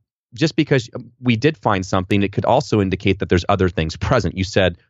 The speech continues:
maybe there's more rocks that need to be unturned. Well,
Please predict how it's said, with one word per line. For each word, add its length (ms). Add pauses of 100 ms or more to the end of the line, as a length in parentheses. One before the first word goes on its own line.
maybe 300
there's 200
more 200
rocks 380
that 140
need 180
to 80
be 160
unturned. 520
Well, 260